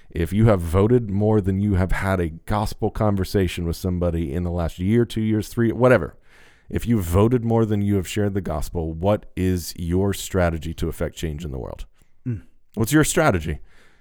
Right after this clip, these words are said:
Speaker 1: I mean, are we evangelists for the red or the blue? Are we gonna get on Facebook and this, that, and the other about,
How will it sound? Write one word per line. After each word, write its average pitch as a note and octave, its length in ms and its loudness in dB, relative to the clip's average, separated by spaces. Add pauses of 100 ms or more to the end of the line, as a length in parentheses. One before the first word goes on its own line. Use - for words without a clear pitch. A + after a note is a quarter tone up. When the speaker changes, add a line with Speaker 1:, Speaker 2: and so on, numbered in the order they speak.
(240)
Speaker 1:
I G#2 100 2
mean, G#2 100 2
are G#2+ 240 6
we A#2 160 6
evangelists A2+ 560 2
for - 100 -2
the G2+ 80 2
red G#2+ 240 4
or C3 60 4
the G2 100 0
blue? A2+ 320 4
Are F#2 100 4
we F#2+ 140 4
gonna G2+ 180 -2
get G#2 140 0
on G#2 160 2
Facebook G#2+ 520 0
and F2 100 -2
this, G2+ 140 -2
that, G#2+ 180 0
and F#2 40 -8
the F#2 120 -4
other A2 220 4
about, E2+ 260 -2